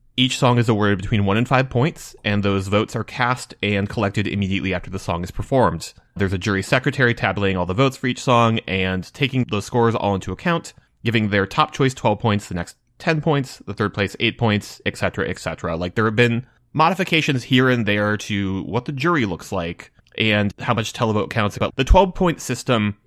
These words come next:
sticks around when there had been, like, a lot of change between years before that. In terms of setting trends, if you look at what wins in nineteen seventy-five and nineteen seventy-six,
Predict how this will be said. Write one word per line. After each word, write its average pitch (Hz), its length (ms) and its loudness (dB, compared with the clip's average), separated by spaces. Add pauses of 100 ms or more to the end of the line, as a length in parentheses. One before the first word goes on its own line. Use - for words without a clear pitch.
(120)
sticks - 360 -4
around 90 640 0 (300)
when 107 480 2
there 110 160 0
had 107 160 -4
been, 107 100 2
like, 104 180 0
a - 80 -2
lot 107 280 4
of 101 180 0
change 104 520 -2 (280)
between 107 560 -2
years 95 460 -2
before 85 340 -8
that. - 380 -12 (360)
In 143 80 -2
terms 147 360 2
of 120 600 4
setting 120 400 0
trends, 113 840 -4 (160)
if 120 160 -4
you 147 80 2
look 185 160 0
at 214 80 4
what - 160 4
wins 143 220 2
in 127 100 2
nineteen 127 280 2
seventy-five 113 440 0
and 101 100 2
nineteen 98 260 0
seventy-six, 98 720 -2